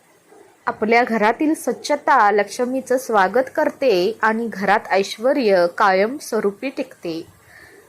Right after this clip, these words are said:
गौरीच्या मूर्तीसमोर लाल कापड ठेवा. लाल रंग देवीला अत्यंत प्रिय आहे. मूर्तीसमोर लाल कापड ठेवले ना, लक्ष्मीचा विशेष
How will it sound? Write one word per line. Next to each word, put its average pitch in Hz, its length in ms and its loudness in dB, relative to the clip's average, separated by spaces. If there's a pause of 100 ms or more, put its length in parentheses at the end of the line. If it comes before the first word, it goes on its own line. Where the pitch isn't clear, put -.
(280)
गौरीच्या 233 560 2
मूर्तीसमोर 254 840 0
लाल 214 300 4
कापड 254 420 0
ठेवा. 233 560 2
लाल 208 340 4
रंग 233 240 0
देवीला 220 520 0
अत्यंत 262 640 -4
प्रिय 214 540 -2
आहे. 175 540 -2
मूर्तीसमोर 240 800 -4
लाल 220 300 2
कापड 240 340 -2
ठेवले 233 440 -2
ना, 233 320 0
लक्ष्मीचा 240 720 -4
विशेष 214 760 -2